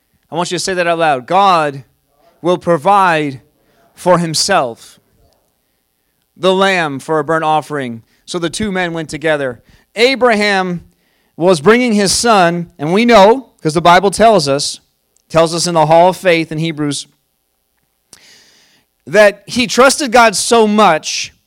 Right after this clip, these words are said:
that even if it meant killing his son, he knew that God, who was greater than even his love for his son, God was even greater, that God somehow, he said, it says in Hebrews that, it doesn't tell us that in Genesis, but in Hebrews it says that he thought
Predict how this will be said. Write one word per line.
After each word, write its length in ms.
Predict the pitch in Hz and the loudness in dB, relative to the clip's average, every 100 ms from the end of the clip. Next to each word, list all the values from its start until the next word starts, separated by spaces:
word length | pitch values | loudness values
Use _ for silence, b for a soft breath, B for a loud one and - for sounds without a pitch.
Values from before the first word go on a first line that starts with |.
| _ _ - | _ _ -2
that 280 | 180 180 - | -2 -2 -4
even 360 | 262 294 285 269 | 0 0 0 -4
if 160 | 233 | -2
it 160 | 240 196 | 0 0
meant 300 | 202 175 143 | 0 -2 -4
killing 320 | - 175 160 | -6 -6 -4
his 160 | 151 135 | -6 -6
son, 560 | 165 135 110 110 117 _ _ _ _ | -4 -4 -4 -8 -12 _ _ _ _
he 160 | 185 202 | -4 -2
knew 160 | 185 | -2
that 240 | 165 151 117 | -2 -4 -4
God, 560 | 160 180 147 120 113 - _ _ _ _ _ _ _ _ | -2 0 0 -2 -8 -16 _ _ _ _ _ _ _ _
who 120 | 156 | -4
was 180 | 156 143 | -4 -4
greater 600 | 127 165 175 185 214 202 _ _ _ _ _ _ - | 0 0 2 0 -4 -6 _ _ _ _ _ _ -12
than 160 | 139 156 | -8 -8
even 320 | 165 165 160 | -8 -6 -6
his 220 | 160 131 | -6 -6
love 420 | 147 160 165 160 | -4 0 0 -2
for 100 | 180 | -6
his 140 | 180 - | -8 -6
son, 280 | 170 135 | -8 -8
God 280 | 127 151 160 | -2 -2 -2
was 140 | 165 175 | -4 -8
even 200 | 170 170 | -8 -4
greater, 320 | 175 170 156 | -4 -4 -6
that 160 | 147 | -8
God 480 | 147 151 160 175 175 _ _ _ | -2 0 2 0 -2 _ _ _
somehow, 540 | - 214 208 175 170 160 | -8 -2 -2 0 -2 -2
he 120 | 170 | -6
said, 280 | - 185 175 | -2 -2 -2
it 80 | 160 | -6
says 260 | - 208 175 | -2 -2 -2
in 100 | 165 | -4
Hebrews 640 | 202 208 165 156 151 139 | -4 -4 -4 -4 -4 -4
that, 360 | 147 139 135 b b b | -2 0 -4 b b b
it 60 | 127 | 0
doesn't 260 | 202 175 156 | 0 0 -4
tell 260 | 190 208 | 0 0
us 100 | 170 | 0
that 140 | 170 151 | -2 -4
in 100 | 139 | -4
Genesis, 420 | 185 180 156 131 | -4 -4 -6 -8
but 160 | 143 | -8
in 100 | 147 | -6
Hebrews 380 | 160 196 170 147 | -6 -4 -4 -6
it 100 | 147 | -8
says 300 | - 160 147 | -4 -2 -2
that 140 | 151 139 | -6 -8
he 200 | 175 160 | -10 -6
thought 360 | 170 160 151 | 0 0 0